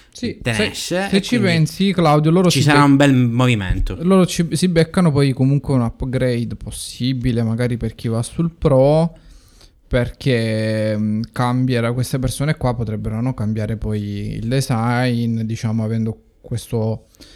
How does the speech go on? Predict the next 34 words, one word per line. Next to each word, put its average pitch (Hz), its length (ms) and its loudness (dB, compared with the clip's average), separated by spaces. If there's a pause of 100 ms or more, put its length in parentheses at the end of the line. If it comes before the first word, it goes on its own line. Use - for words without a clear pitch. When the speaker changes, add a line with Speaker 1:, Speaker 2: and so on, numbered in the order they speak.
Speaker 1:
questo - 200 -6
nuovo 110 140 0
design 113 300 -2
più 113 160 -8
squadrato, 131 720 0
la 107 120 -2
nuova 110 280 -2
pillolina, 120 680 -2
quindi 113 240 0
diciamo 113 340 0
anche 127 220 0
per 110 260 -2
un, 107 480 -2
un 117 60 -2
refresh, 113 400 -4
oltre 98 300 -6
poi 101 540 -8
tecnicamente 101 760 -8
è - 80 -12
chiaro 98 260 -6
che 98 180 -8 (560)
sono 110 220 -6
stati 110 300 -6
fatti 110 280 -6
parecchi 107 340 -8
passi 104 300 -8
avanti 107 560 -6
su, 110 480 -10 (460)
da, 98 320 -8
rispetto - 340 -8
a - 40 -6
quei 123 180 -4
dispositivi, 127 800 0
e 104 480 -4